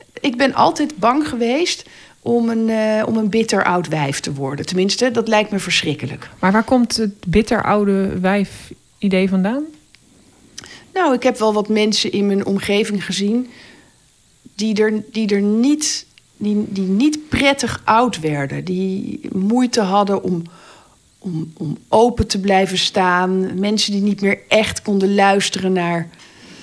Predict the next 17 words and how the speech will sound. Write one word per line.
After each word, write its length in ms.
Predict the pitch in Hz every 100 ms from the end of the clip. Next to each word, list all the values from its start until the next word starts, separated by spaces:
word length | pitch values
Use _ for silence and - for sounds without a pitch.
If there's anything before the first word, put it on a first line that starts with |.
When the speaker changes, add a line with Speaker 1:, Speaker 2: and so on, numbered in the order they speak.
| - -
Speaker 1:
nieuwe 400 | 190 254 240 196
geluiden, 1040 | - 185 190 202 208 196 190 190 190 190
naar, 460 | 180 160 160 165 165
ehm, 600 | 160 160 160 156 160 170 170 170 165 - - - - _ _ _ _ _ _ - - _ - 247
ja, 180 | 254 302
mensen 380 | 262 262 254 240
die, 240 | 240 240
die, 280 | 214 220 - -
wiens 260 | 220 247 -
poren 440 | - 302 302 247
je 100 | 208
steeds 360 | 196 - 185 180
meer 220 | 185 170
dicht 240 | 190 190 -
gaan 200 | 156 151
zitten. 400 | 147 131 120 - - - - -
Speaker 2:
Ja. 220 | 214